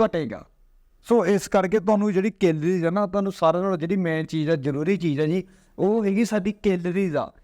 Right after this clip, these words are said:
ਅਸੀਂ ਜਿਹੜੀ ਵੀ ਕੈਲਰੀਜ਼ ਲੈਣੀ ਆ, ਸਾਨੂੰ ਪਤਾ ਹੋਣਾ ਚਾਹੀਦਾ ਬਈ ਕਿਹਦੇ ਵਿੱਚ ਕਿੰਨੀ ਕੈਲਰੀਜ਼ ਆ। ਜਿਹੜੇ ਅਸੀਂ ਬਰਾਊਨ ਬ੍ਰੈਡ ਖਾਧੇ ਆ, ਤਾਂ ਸਾਨੂੰ ਪਤਾ ਹੋਣਾ ਚਾਹੀਦਾ ਬਰਾਊਨ ਬ੍ਰੈਡ ਦੇ ਵਿੱਚ ਕਿੰਨੀ ਕੈਲਰੀਜ਼ ਆ, ਰਾਈਸ ਦੇ ਵਿੱਚ ਕਿੰਨੀ ਕੈਲਰੀਜ਼ ਆ,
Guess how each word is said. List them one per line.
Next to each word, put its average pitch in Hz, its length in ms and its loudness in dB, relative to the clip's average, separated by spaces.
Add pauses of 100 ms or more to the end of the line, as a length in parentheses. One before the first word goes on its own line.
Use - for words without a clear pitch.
(220)
ਅਸੀਂ 185 180 2
ਜਿਹੜੀ 196 220 0
ਵੀ 254 100 0
ਕੈਲਰੀਜ਼ 190 460 -2
ਲੈਣੀ 170 300 -2
ਆ, 196 40 0
ਸਾਨੂੰ 208 240 -2
ਪਤਾ 175 300 2
ਹੋਣਾ 175 220 -2
ਚਾਹੀਦਾ 147 300 -2
ਬਈ 190 140 0 (140)
ਕਿਹਦੇ 180 260 2
ਵਿੱਚ 190 200 0
ਕਿੰਨੀ 139 320 2
ਕੈਲਰੀਜ਼ 151 460 0
ਆ। 170 160 0 (320)
ਜਿਹੜੇ 170 260 2
ਅਸੀਂ 170 140 -2
ਬਰਾਊਨ 156 300 0
ਬ੍ਰੈਡ 156 300 2
ਖਾਧੇ 160 300 2
ਆ, 165 80 2
ਤਾਂ 165 180 0
ਸਾਨੂੰ 165 220 -2
ਪਤਾ 143 180 0
ਹੋਣਾ 147 100 -2
ਚਾਹੀਦਾ 160 180 2
ਬਰਾਊਨ 147 240 -2
ਬ੍ਰੈਡ 143 160 -2
ਦੇ 151 80 0
ਵਿੱਚ 156 160 -2
ਕਿੰਨੀ 131 300 -2
ਕੈਲਰੀਜ਼ 151 400 0
ਆ, 160 100 2
ਰਾਈਸ 139 280 0
ਦੇ 147 120 -2
ਵਿੱਚ 139 140 -6
ਕਿੰਨੀ 131 300 -4
ਕੈਲਰੀਜ਼ 151 380 0
ਆ, 165 100 4